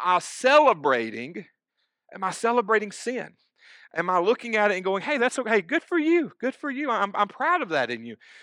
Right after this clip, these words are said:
You know, he's, and, and, and to me, it's not, it's not necessarily just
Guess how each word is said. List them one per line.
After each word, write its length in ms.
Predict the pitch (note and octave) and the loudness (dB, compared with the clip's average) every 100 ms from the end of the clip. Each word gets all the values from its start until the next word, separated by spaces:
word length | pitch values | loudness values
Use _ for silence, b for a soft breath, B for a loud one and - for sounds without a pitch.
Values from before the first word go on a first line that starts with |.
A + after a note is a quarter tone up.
| b - | b -8
You 80 | |
know, 80 | G#3 | -4
he's, 160 | A#3+ - | -4 -4
and, 260 | A3 A3 | -4 -2
and, 160 | A3+ A3+ | -2 -4
and 180 | - A3 | -6 -6
to 80 | B3 | -6
me, 220 | C4+ E4 | -2 0
it's 180 | - - | -2 0
not, 260 | B3+ D#4 - _ _ _ b b b b b _ _ _ _ _ _ | 0 0 -4 _ _ _ b b b b b _ _ _ _ _ _
it's 240 | - A3+ A3+ | -6 -6 -2
not 280 | C4 D#4 | 0 0
necessarily 800 | A3 A#3 A3+ - A3+ A#3+ G#3+ F3+ | 0 -2 -2 -2 2 4 4 2
just 640 | C#3 A#2 E3 A#3 G#3+ - - | -4 -4 2 2 2 -2 -18